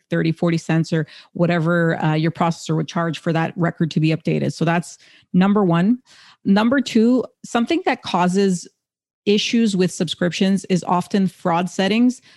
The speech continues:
that are configured or pre-configured in your C R M, uh, shopping cart, your gateway, or even at the processor level. And when I say fraud settings, the common ones are C V V and A V S.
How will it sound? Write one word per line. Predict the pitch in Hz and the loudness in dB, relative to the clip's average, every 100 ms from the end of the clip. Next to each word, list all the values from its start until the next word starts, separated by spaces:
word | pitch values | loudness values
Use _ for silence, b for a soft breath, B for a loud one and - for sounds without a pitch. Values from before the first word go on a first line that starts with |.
| b | b
that | 175 | 0
are | 185 | 0
configured | 180 190 - 185 175 190 | 2 0 2 0 2 2
or | 170 | 0
pre-configured | - - 254 214 190 190 175 185 | -2 0 0 0 -2 0 2 2
in | 175 | 4
your | 165 160 | 2 0
C | - 190 | -2 -2
R | 175 170 | 0 0
M, | 170 180 175 B B - | 0 0 -2 B B -2
uh, | 165 160 160 | 0 0 0
shopping | - 180 170 175 | 0 -2 0 -2
cart, | 185 170 175 | 0 -2 -2
your | 170 | -2
gateway, | 151 170 175 170 175 175 | 0 0 0 0 0 -2
or | 175 175 | -2 -2
even | 175 180 | 0 0
at | 170 | -2
the | |
processor | 156 - 165 - 180 190 190 | -4 -2 -2 -2 -4 0 0
level. | 190 196 247 269 b b b | 2 0 0 -2 b b b
And | 185 180 | -2 0
when | 190 | 0
I | 208 | -2
say | - 269 | -2 -4
fraud | - 185 185 | -2 -2 -2
settings, | 180 190 190 175 | -2 -2 -2 -2
the | 165 | -6
common | - 180 196 190 | -4 -2 0 0
ones | 170 170 190 - | 0 0 -2 -2
are | 165 160 | -2 -2
C | - - 214 | -4 -2 2
V | 220 185 | 2 4
V | 175 175 208 - | 4 2 0 -2
and | 180 - | -4 0
A | 170 | 0
V | 151 156 | 2 0
S. | - - - | -2 -8 -14